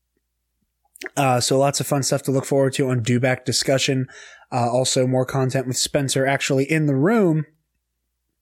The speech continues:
'cause we missed the laddie. Uh, you guys can listen to Gore and More if you want, but do check out all of the Heart of Darkness stuff coming out here soon.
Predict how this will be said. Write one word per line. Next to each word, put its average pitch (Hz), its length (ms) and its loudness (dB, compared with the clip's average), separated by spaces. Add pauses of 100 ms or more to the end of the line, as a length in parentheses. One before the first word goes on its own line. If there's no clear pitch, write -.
(400)
'cause 139 180 -2
we 143 60 2
missed 139 260 0
the 127 80 0
laddie. 113 420 0 (600)
Uh, 135 500 2
you 156 120 2
guys 175 200 0
can 160 100 0
listen 151 220 2
to 143 60 2
Gore 143 220 2
and 143 100 2
More 143 200 4
if 139 160 0
you 139 80 4
want, 143 300 0
but 127 120 -2
do 151 200 2
check 139 260 0
out 139 240 2
all 131 220 2
of 123 100 0
the 127 120 2
Heart 135 240 2
of 120 100 -4
Darkness 127 420 0
stuff 120 380 -2 (120)
coming 123 280 -2
out 123 180 -2
here 127 160 0
soon. 123 480 0